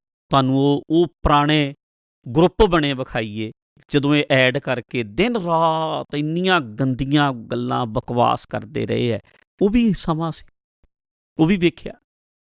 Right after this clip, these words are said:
ਬੰਦੇ ਨੂੰ ਜਲੀਲ ਕਰਨ ਤੱਕ ਜਾਂਦੇ ਆ, ਘੱਟ ਕਰਦੇ ਆ ਕਿਤੇ। ਉਹ, ਆ, ਮੈਂ ਵੀ ਵੇਖਿਆ ਉਹ ਟਾਈਮ,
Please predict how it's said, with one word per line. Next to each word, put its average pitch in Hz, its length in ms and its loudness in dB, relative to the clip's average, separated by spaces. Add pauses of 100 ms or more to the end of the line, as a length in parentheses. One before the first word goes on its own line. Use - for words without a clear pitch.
(760)
ਬੰਦੇ 160 260 4
ਨੂੰ 165 120 2
ਜਲੀਲ 160 480 2
ਕਰਨ 160 260 -2
ਤੱਕ 156 220 -10
ਜਾਂਦੇ 135 400 -6
ਆ, 165 40 -6 (340)
ਘੱਟ - 140 -2
ਕਰਦੇ 165 380 -2
ਆ 185 100 -8
ਕਿਤੇ। - 180 -12 (500)
ਉਹ, - 180 2 (240)
ਆ, 127 60 2
ਮੈਂ 165 240 2
ਵੀ 233 140 0 (220)
ਵੇਖਿਆ 165 420 -4
ਉਹ 170 180 -2
ਟਾਈਮ, 151 240 -8